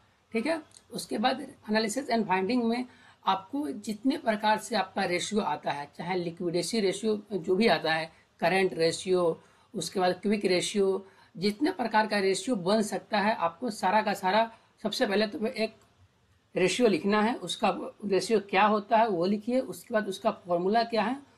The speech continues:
वो लिखिए, और उसके बाद ये जो company है Sri Cement and Ambuja Cement, इसका आपको, इसका आपको ratio analysis करना होगा। ये दोनों company का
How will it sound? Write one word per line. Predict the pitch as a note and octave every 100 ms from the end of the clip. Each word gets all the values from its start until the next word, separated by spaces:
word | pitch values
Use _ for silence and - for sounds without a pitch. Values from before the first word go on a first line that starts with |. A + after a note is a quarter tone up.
| _ -
वो | A3
लिखिए, | G#3+ G3+ C4
और | E4 A3+ A3+ -
उसके | D#4 - - E4+
बाद | E3 D3+ D3+ A3 - _ _ _ -
ये | G3+
जो | G#3
company | - G3 G3 C#4 C4
है | C#4 - -
Sri | A3 B3+
Cement | - G#3+ A3 A3+
and | G#3+ - F#3
Ambuja | F3+ F#3 G#3
Cement, | - F#3+ A3 B3+ - _ _ -
इसका | G#3 - B3+
आपको, | B3 - F3 F3 - - F#3 -
इसका | F#3+ - A#3+
आपको | - E3 - G#3+
ratio | E3+ D#3+ A3+ G#3+
analysis | E3 D#3+ E3 E3 D#3+ - C4 -
करना | - D#3 D#3
होगा। | F3 D#3 G3
ये | G#3+ F3+ F#3
दोनों | D#3+ F3+ G#3+
company | F3 E3+ G#3 A3
का | A#3+ A3+